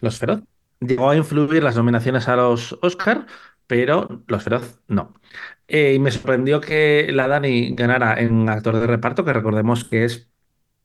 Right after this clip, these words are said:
el primer intérprete no binario reconocido en la historia de premios española, si no recuerdo mal. Desde luego, el primero en Los Feroz, en Los Goya no ha sucedido todavía. Eh, y en secundaria, para mí fue una sorpresa que ganara Patricia López de Arnai-, Arnaiz.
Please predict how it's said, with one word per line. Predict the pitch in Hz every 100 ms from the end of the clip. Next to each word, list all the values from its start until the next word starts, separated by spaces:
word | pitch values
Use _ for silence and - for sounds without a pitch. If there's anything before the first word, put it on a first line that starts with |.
| _ 123
el | 120
primer | 117 120
intérprete | 120 113 117
no | 120 117
binario | 113 113 113 110 110 - - _
reconocido | 117 113 104 110 117 113
en |
la | 113
historia | 110 107 104 104 113
de | 117 117 107 104 101
premios | - 113 113 104 101 - - -
española, | 110 101 101 127 180
si | 104
no | 90 90 92 -
recuerdo | - 104 107 101
mal. | 160
Desde | 120 110
luego, | 110 123 120 - - - _ _ -
el | 120
primero | 110 110 113
en |
Los | 110 104
Feroz, | 110 113 113 -
en | 117
Los | 101
Goya | 110
no | 110
ha |
sucedido | 110 - 110 104
todavía. | 104 101 107 107 113 - - - _ _ _ _ _
Eh, | 139 139 123 117
y | 127 127
en |
secundaria, | 123 120 127 123 127 139 156 180 - - _
para | 123 117 110
mí | 110 113 120
fue | 127
una | 123
sorpresa | 117 113 113 117
que | 117
ganara | 101 101 110
Patricia | 110 113 110 110
López | 107 113
de | 110
Arnai-, | 104 110 113 120
Arnaiz. | 110 104 120 156